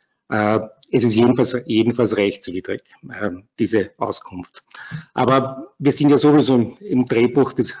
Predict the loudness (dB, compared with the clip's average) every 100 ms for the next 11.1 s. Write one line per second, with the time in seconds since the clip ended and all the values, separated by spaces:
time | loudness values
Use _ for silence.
0 | -10 -4 -4 -2 -2 0 0 -2 -4 -8
1 | -12 -10 -6 0 0 0 -16 -20 _ _
2 | _ -2 2 2 -2 -2 2 2 0 -18
3 | _ _ -4 0 -2 0 2 2 4 2
4 | 2 -6 -16 _ _ -8 -6 -6 -4 -6
5 | -6 -6 -2 -4 -4 -18 -20 _ _ _
6 | -4 -2 0 2 2 -2 -2 0 0 0
7 | 0 -4 -14 -16 -10 -6 -4 -4 -4 -4
8 | 0 0 0 -2 -2 -4 -6 -2 -2 -2
9 | -4 -6 -12 -20 -20 _ -4 -2 0 0
10 | 0 0 0 0 -2 -6 -8 -12 -10 -14
11 | -16